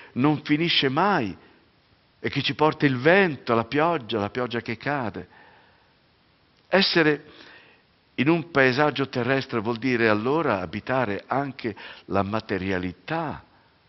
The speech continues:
delle cose, essere nella pesantezza del mondo. Così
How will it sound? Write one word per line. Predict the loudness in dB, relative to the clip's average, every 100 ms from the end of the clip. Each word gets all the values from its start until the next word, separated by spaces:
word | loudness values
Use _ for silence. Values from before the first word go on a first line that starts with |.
| _ _ _
delle | -10 -8 -8 -10
cose, | -10 -10 -10 -14 -18 _ _ _ _ _ _ _ _ _ _ _ _ _ _ -8
essere | -4 -4 -2 0 0
nella | -2 -4 -6 -8 _
pesantezza | -4 -2 -4 -6 -8 -8 -8 -12 -12 -12 -14 _ _ _ _
del | -10 -10 -8
mondo. | -8 -8 -10 -12 -16 -20 _ _ _ _ _ -20 _ _ _ _ _ _ _
Così | -8 -6 -4 -4 -4 -4 -8